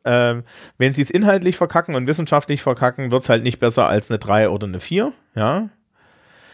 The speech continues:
Ähm, aber alles andere, wenn sie es inhaltlich können, können sie halt im Endeffekt auch noch auf dem Fünfer landen, aber nur, weil sie den richtigen Inhalt furchtbar produ-,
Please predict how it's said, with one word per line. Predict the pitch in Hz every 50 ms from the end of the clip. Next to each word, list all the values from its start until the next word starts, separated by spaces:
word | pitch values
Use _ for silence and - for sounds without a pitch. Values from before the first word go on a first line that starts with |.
| - - _ _ _ _ _ -
Ähm, | 123 127 131 131 131 131 131 131 127 127 127 - -
aber | 117 117 127 - -
alles | 123 131 135 135 131
andere, | - - 117 127 143 160 170 147 143 139 135 135 131
wenn | 120 123 120
sie | 123 127
es | 120 -
inhaltlich | 135 143 156 147 139 135 131 127 123 -
können, | - - 127 120 127 127 120
können | - 127 120
sie | 117 120 120 110
halt | 107 107 113 120
im | - 110
Endeffekt | 107 107 117 117 - 117 113 107 - -
auch | - 127
noch | 143 135 127
auf | 110 113 113
dem | 123
Fünfer | 113 - 127 127 120 123
landen, | 110 104 104 110 - - -
aber | 98 104 104 107
nur, | 107 113 110 104
weil | 107 104
sie | 104
den | 101 98 95
richtigen | 98 107 113 - 113 104 107
Inhalt | - 101 107 110 95 92
furchtbar | - 107 104 104 - 104 95 98
produ-, | 95 - - - 107 95 95 92